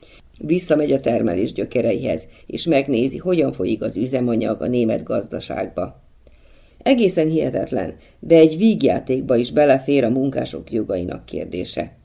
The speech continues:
A kihasználásuk és megvezetésük feletti nyílt felháborodás. A film nem más tesz felelőssé azért, mint a Kelet-Európa felé terjeszkedő német óriás cégeket.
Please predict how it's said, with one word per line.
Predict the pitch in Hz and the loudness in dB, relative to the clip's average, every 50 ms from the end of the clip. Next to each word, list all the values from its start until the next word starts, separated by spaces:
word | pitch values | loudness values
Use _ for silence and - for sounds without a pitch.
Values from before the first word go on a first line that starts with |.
| _ - _ _ _ - | _ -20 _ _ _ -18
A | - - - | -16 -16 -6
kihasználásuk | - 208 196 170 160 156 - 170 151 143 139 135 127 127 127 - - 117 113 - - - - - _ - | 0 2 4 4 4 2 0 0 0 2 2 2 0 -2 -4 -6 -8 -8 -8 -10 -16 -20 -20 -20 _ -8
és | - 117 120 - - - - | -6 -4 -4 -4 -6 -6 -2
megvezetésük | 135 139 151 156 143 - 127 123 127 117 - - - 92 113 - - - - | 2 2 2 2 2 2 0 0 0 -4 -6 -4 -4 -6 -6 -6 -10 -12 -10
feletti | - - 120 117 113 113 - - - 107 | -8 -6 -4 -4 -4 -6 -8 -10 -10 -6
nyílt | 107 113 120 127 123 95 - | -2 -2 0 0 0 -2 -4
felháborodás. | - - 107 - - - - - - - - - - - - - - - - - - - - - - - _ - | -6 -8 -10 -8 -8 -8 -10 -10 -10 -8 -10 -10 -10 -10 -10 -10 -12 -12 -12 -14 -16 -18 -20 -20 -20 -20 _ -14
A | - - | -12 -12
film | 165 - - 196 185 190 | -8 -2 0 2 2 2
nem | 208 214 208 196 185 | 2 2 2 2 2
más | 170 156 147 139 135 135 135 - | 2 2 0 -2 -4 -6 -8 -8
tesz | - - - - - - | -8 -8 -8 -8 -8 -8
felelőssé | - 135 127 120 113 110 82 - - - - - - | -4 -2 -2 -2 -2 -4 -6 -8 -8 -10 -8 -8 -6
azért, | - - 131 135 139 143 127 127 131 - - - - _ | -6 -4 -6 -4 -4 -4 -4 -4 -8 -12 -20 -20 -16 _
mint | - 156 143 135 | -4 -4 -2 -2
a | - 123 | -4 -2
Kelet-Európa | - - 165 156 143 143 143 139 131 131 131 127 123 123 123 - - 127 | 2 4 6 6 6 4 2 0 0 0 0 0 -2 -4 -4 -6 -8 -8
felé | 127 - 135 131 127 123 | -6 -4 -2 -2 -2 -2
terjeszkedő | 123 127 139 139 135 131 127 123 - - 123 117 113 113 | -2 2 2 2 2 2 0 -4 -4 -6 -6 -4 -2 -2
német | 117 123 131 127 123 113 110 - - | -2 -2 -2 -2 -4 -4 -6 -8 -6
óriás | - - 120 117 110 67 - 131 - | -6 -4 -4 -2 -2 -4 -6 -6 -10
cégeket. | - - - - - - - - - - - - | -12 -12 -12 -10 -10 -12 -14 -14 -14 -16 -16 -18